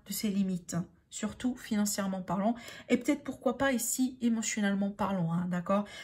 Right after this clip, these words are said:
C'est peut-être l'idée vraiment, euh, voilà, on se dit, mais moi je suis toujours là pour les gens, euh, je supporte, j'aide, euh, ceci et cela. Par contre, bon, il va falloir que je prenne un petit peu soin de moi-même aussi également.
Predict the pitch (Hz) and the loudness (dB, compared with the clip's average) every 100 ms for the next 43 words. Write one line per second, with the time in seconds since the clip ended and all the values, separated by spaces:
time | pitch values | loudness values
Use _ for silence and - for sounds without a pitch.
0 | - - 214 226 - 208 180 240 220 208 | -8 -2 0 0 0 2 4 6 6 6
1 | 233 240 208 185 190 196 202 185 185 - | 6 4 4 2 4 4 4 4 -2 -4
2 | 226 240 220 196 202 214 196 - 202 214 | 0 4 4 4 2 0 0 -4 -4 -2
3 | 208 214 202 214 208 190 175 175 190 240 | -2 0 2 2 0 0 0 2 2 2
4 | 294 - - - - 196 196 190 190 233 | 0 -6 -16 -16 0 6 8 8 6 2
5 | - 208 208 190 - - 226 202 190 240 | 0 -2 0 -2 -2 -2 0 2 2 2
6 | 202 196 190 180 185 185 180 180 - 220 | 2 0 2 2 2 0 0 0 0 0
7 | - 226 196 196 185 175 202 262 - - | 2 2 0 0 0 2 2 -2 -10 -14
8 | - - - - 247 262 - 196 226 220 | -8 -6 -4 0 2 2 2 4 6 6
9 | 190 190 202 226 - 202 196 220 214 196 | 2 2 2 2 0 -2 -2 0 0 0
10 | 190 185 180 - 202 185 180 175 185 190 | -4 -6 -6 -4 -2 0 0 0 0 0
11 | 175 175 - 214 196 220 214 - | 0 0 -2 -2 0 0 0 -2